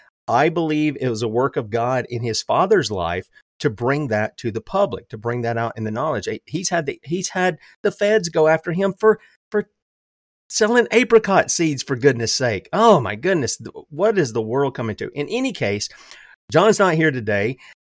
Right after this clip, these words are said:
Uh, we do have live with us is, uh, Mary Lou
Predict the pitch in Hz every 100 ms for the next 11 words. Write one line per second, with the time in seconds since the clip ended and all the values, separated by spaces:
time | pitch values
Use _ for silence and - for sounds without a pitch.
0 | - 120 113 117 139 143 143 175 170 147
1 | 135 95 113 123 151 202 123 113 104 -
2 | 92 98 135 - - _ _ _ 147 139
3 | 120 131 113 127 165 185 151 147 156